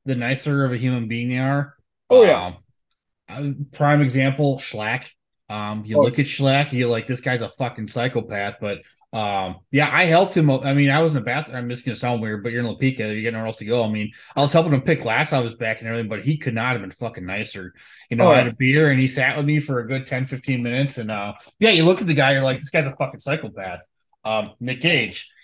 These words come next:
Speaker 1: you know, he's got heat with Milwaukee, but I think he's put that aside for a little while after the Insane Eight two thousand, uh, two thousand nineteen. Good thing you weren't reffing that match. Um,
Speaker 2: Well, that match, it's, it's a little speculative whether that he was down for the three count or not. So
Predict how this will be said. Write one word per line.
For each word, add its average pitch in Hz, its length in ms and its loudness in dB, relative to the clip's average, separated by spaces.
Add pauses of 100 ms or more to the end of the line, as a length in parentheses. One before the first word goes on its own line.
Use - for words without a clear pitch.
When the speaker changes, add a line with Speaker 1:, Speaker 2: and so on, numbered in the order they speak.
Speaker 1:
you 127 80 -2
know, 113 180 -2
he's 135 160 4
got 135 220 2
heat 147 180 0
with 135 140 -2
Milwaukee, 113 500 -2
but 123 160 -4
I 110 80 -4
think 117 200 -8
he's 123 180 -8
put 120 180 -6
that 110 120 -4
aside 107 320 -4
for 120 100 -12
a - 20 -10
little 101 180 -2
while 98 400 -2 (260)
after 113 260 -4
the 113 120 -4
Insane 110 320 -4
Eight 107 200 -2
two 117 120 -10
thousand, 110 440 -2
uh, 98 200 -6
two 117 140 -12
thousand 110 240 -2
nineteen. 107 480 -6
Good 131 160 -2
thing 156 120 4
you 143 60 4
weren't 143 120 2
reffing 147 240 0
that 135 200 -2
match. 104 380 -8 (560)
Um, 190 180 -6
Speaker 2:
Well, 233 600 6
that 196 300 4
match, 160 400 4
it's, 135 540 -6 (300)
it's 233 240 8
a 220 40 0
little 208 160 8
speculative 156 600 2
whether 127 260 4
that 127 160 0
he 127 140 -4
was 123 180 -8
down 117 300 -4
for 110 80 -14
the 95 80 -14
three 110 260 -10
count 101 260 -6
or 90 80 -12
not. 87 360 -14
So - 340 -20